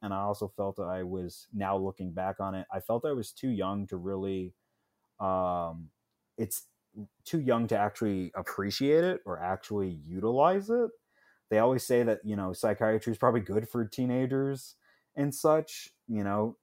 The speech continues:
give them the tools they need before they have the crisis so that they ha-, they have the ability to handle the crisis themselves.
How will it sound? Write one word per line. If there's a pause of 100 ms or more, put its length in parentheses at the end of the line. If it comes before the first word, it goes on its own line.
(180)
give
them
the
tools
they
need
before
they
have
the
crisis
so
that
they
ha-,
they
have
the
ability
to
handle
the
crisis
themselves.